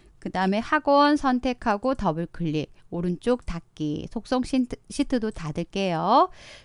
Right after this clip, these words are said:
크로스탭 쿼리를 작성하겠습니다."라고 쿼리 도구의 디자인에 크로스탭을 미리 클릭하셔도 되고요. 필드를 배치하신 다음에 클릭하셔도 돼요. 문제에서 직업을 행머리글로 하겠습니다. 직업 선택하고 더블 클릭,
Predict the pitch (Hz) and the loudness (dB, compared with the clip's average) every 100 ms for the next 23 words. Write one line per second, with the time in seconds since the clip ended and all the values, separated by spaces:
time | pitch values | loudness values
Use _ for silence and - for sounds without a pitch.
0 | - 349 349 381 381 - 311 294 294 269 | -2 -2 0 0 0 2 2 6 4 4
1 | 208 208 208 214 220 - 214 208 196 208 | -2 -2 -2 -2 -4 -2 -2 0 4 4
2 | 190 160 269 302 - 339 349 302 285 277 | 4 2 0 -2 2 4 4 0 0 2
3 | 277 - 165 180 185 196 214 - 277 - | 0 -2 -4 -2 0 -2 -4 -2 -4 -2
4 | 254 214 214 175 196 254 285 262 - 247 | -4 -2 -2 -2 -2 -2 -2 -2 -2 -4
5 | 254 240 220 160 - 277 302 - - 359 | -2 -4 -4 -4 -2 2 2 2 -4 -2
6 | 330 339 339 294 175 294 294 - 294 262 | 0 -2 0 0 0 0 2 2 2 2
7 | 233 - 226 196 202 190 185 180 - 151 | 0 -2 -6 -4 -4 -4 -6 -8 -8 -8
8 | 143 196 349 - - - - - 254 277 | -2 0 0 -2 -20 -20 -20 -8 -2 0
9 | 330 330 285 277 - - 226 285 285 226 | 0 0 2 0 -2 -6 2 2 4 2
10 | 226 233 - 330 285 170 202 - 226 226 | 2 2 2 4 4 2 -2 -4 -2 -2
11 | 226 220 - 190 170 156 156 147 - - | -2 -4 -6 -6 -4 -2 -2 -2 -6 -8
12 | 233 285 - 339 311 349 320 277 285 226 | 0 0 2 0 0 0 -2 -2 -4 -6
13 | 165 165 - 151 156 | -6 -8 -8 -6 -8